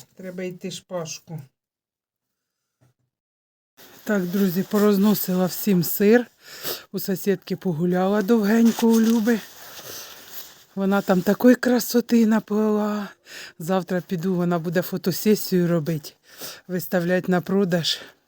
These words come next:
Дуже гарні кашпо наплела, всі, всякі різноманітні. Молодець. Це ж скільки труда вона вложила. Дуже гарно поробила.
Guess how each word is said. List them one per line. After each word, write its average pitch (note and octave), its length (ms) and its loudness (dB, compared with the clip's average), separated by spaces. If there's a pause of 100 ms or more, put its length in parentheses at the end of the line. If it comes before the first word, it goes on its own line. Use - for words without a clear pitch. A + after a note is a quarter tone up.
(580)
Дуже F#3+ 420 0
гарні F3+ 420 0
кашпо F3 500 -2
наплела, E3 540 -2
всі, - 340 -12
всякі B3 720 2
різноманітні. G3+ 960 -2 (460)
Молодець. F#3 680 -2
Це G3+ 200 0
ж - 60 2
скільки - 340 -2
труда F3+ 460 6
вона G#3+ 260 2
вложила. D#3+ 680 -4 (560)
Дуже F#3 360 0
гарно E3 440 -2
поробила. D3+ 640 -8